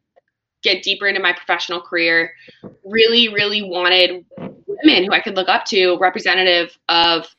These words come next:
um, who I should be. But it's so hard to find that representation,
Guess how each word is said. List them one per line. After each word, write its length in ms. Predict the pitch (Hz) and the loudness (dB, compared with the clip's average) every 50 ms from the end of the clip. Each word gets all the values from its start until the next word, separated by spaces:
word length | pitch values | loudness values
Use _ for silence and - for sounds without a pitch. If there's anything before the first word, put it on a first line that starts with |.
| - - | -6 -4
um, 280 | 170 175 170 156 156 - - - | -2 0 0 -2 -2 -4 -8 -8
who 160 | 240 220 190 | -4 0 2
I 140 | 170 170 180 | 2 2 2
should 240 | 190 - 185 175 165 | 0 0 -4 -4 -4
be. 380 | - 160 160 156 156 170 - _ _ - - - - _ _ | -2 0 2 2 2 0 -2 _ _ -20 -20 -20 -20 _ _
But 120 | - 202 202 | 0 0 0
it's 200 | 185 - - - - | 0 -2 -6 -8 -2
so 200 | 208 196 202 196 | 0 0 2 0
hard 320 | - - - 180 180 185 185 | 0 0 2 2 4 2 0
to 100 | 208 196 | -4 -8
find 240 | - 185 175 180 | -4 -2 -2 0
that 120 | 196 175 170 | 0 0 0
representation, 920 | 175 165 - 196 185 - 175 190 - 180 160 180 - 208 226 254 269 | -2 -2 -4 -6 -8 -8 -8 -6 -4 -2 0 0 0 2 2 0 0